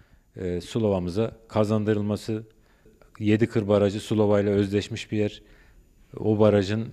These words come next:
e, boş olması hakikaten hepimizi büyük bir üzüntüye, e, sevk ediyor. İçerisinde, e, yaşayan canlılar da var, balıklar var, doğal bitki örtüleri var, e, kuşlar var.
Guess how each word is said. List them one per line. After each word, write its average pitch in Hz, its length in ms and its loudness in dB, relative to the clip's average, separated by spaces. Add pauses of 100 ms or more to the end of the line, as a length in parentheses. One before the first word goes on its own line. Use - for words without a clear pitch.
(120)
e, 95 180 -2 (100)
boş 113 260 2
olması 98 540 -4 (140)
hakikaten 107 540 -4 (400)
hepimizi 98 460 -2
büyük 101 220 0
bir - 260 -6 (100)
üzüntüye, 101 580 -2 (500)
e, 95 220 2
sevk 101 320 2
ediyor. 107 440 -2 (460)
İçerisinde, 104 800 0 (580)
e, 98 120 -4
yaşayan 98 640 0 (140)
canlılar 101 540 2
da 101 100 2
var, 98 160 -2 (100)
balıklar 95 420 -2
var, 98 220 -4 (400)
doğal 98 340 0 (260)
bitki 101 260 -2
örtüleri 98 420 -2
var, 98 280 -2 (680)
e, 87 360 -2 (140)
kuşlar 104 460 2
var. 98 420 -2